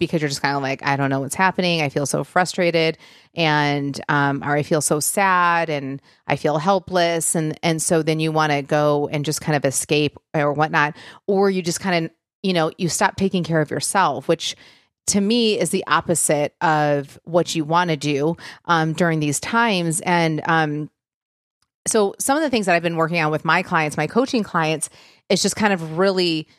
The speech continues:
making sure that they're putting themselves at the top of their list. Because here's the thing, like, as much as, as much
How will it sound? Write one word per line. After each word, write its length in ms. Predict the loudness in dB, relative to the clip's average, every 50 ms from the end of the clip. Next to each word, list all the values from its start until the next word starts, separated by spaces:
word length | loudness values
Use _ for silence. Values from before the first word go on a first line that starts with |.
| _ _ _ -2
making 380 | 0 0 2 2 0 0 -2 -2
sure 240 | -2 0 0 0 2
that 140 | 0 0 0
they're 140 | 0 -2
putting 320 | 0 0 0 0 0 2 0
themselves 580 | 0 0 0 0 0 0 0 0 0 -2 -6 -4 0
at 140 | 0 0 0 0
the 80 | -4
top 300 | -4 0 0 0 0 0
of 140 | -6 -6 -2
their 160 | 0 0 0
list. 400 | 2 0 -2 0 -2 -4 -2 0 -2
Because 540 | -2 0 0 0 2 2 2 0 0 -4 -8 -14 -20 -20 -20 _ _ -2
here's 200 | 0 0 0 2
the 100 | 0 0
thing, 340 | 2 2 2 2 0 -2 -2
like, 180 | 0 0 2
as 140 | 2 2 2
much 200 | 2 2 2 2
as, 200 | 2 0 0 -2 -6 _ -10 -10 -6 -2 -2
as 160 | -2 0 2
much 260 | 0 0 0 0